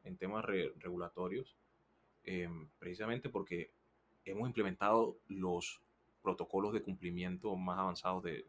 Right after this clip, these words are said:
de la región y, y, y son a nivel global, realmente, son de nivel global. Y hoy en día, nosotros a diario rechazamos personas y reportamos personas,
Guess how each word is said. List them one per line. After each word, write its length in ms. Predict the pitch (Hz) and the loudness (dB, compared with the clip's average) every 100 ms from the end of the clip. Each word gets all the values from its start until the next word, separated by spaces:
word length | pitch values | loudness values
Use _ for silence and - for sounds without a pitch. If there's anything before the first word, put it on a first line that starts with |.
| - | -14
de 160 | 92 87 | -6 -4
la 100 | 87 | -4
región 420 | - - 104 156 | -4 0 2 4
y, 260 | 139 95 - | 4 2 0
y, 260 | 92 76 - | -4 -6 -10
y 120 | - 90 | -10 -4
son 320 | 92 101 131 | 0 2 4
a 60 | 123 | 6
nivel 420 | 95 107 120 117 | 8 6 4 2
global, 460 | 104 90 110 78 - _ - - | 4 10 10 8 -2 _ -20 -6
realmente, 440 | 92 90 87 76 | -2 -2 -2 -6
son 180 | - 92 | -4 -2
de 60 | 101 | 0
nivel 380 | 113 107 117 - - _ - | 4 6 4 2 -10 _ 0
global. 380 | 87 87 76 - _ _ - - _ _ _ _ _ _ _ _ - | 4 4 2 -4 _ _ -20 -20 _ _ _ _ _ _ _ _ 2
Y 120 | 107 | 8
hoy 160 | 117 | 10
en 140 | 139 135 | 10 8
día, 420 | 160 95 139 151 - _ _ _ | 8 8 4 -2 -12 _ _ _
nosotros 720 | 107 95 101 98 117 117 - _ - | -4 0 0 6 8 8 4 _ 0
a 140 | 92 | 2
diario 600 | 92 117 110 110 139 190 - | 8 10 10 8 4 0 0
rechazamos 540 | 104 92 95 95 110 | 2 2 0 0 0
personas 480 | 110 98 98 107 120 | 0 2 2 2 2
y 40 | |
reportamos 580 | 98 95 85 - 135 151 | 2 0 2 8 8 8
personas, 680 | 104 92 90 90 113 139 | 4 4 4 6 4 2